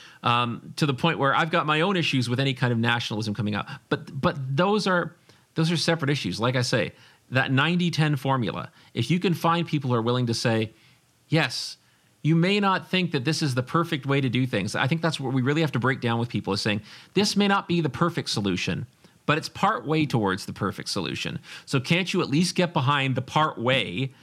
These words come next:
to the perfect solution, and then let's deal with the perfection of it later?"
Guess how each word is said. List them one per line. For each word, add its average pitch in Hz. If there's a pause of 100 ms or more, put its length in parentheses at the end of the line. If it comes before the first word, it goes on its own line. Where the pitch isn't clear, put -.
(260)
to 147
the 127
perfect 123
solution, 107 (300)
and 139
then 151
let's 151
deal 147
with 131
the 135
perfection 127
of 110
it 98
later?" 92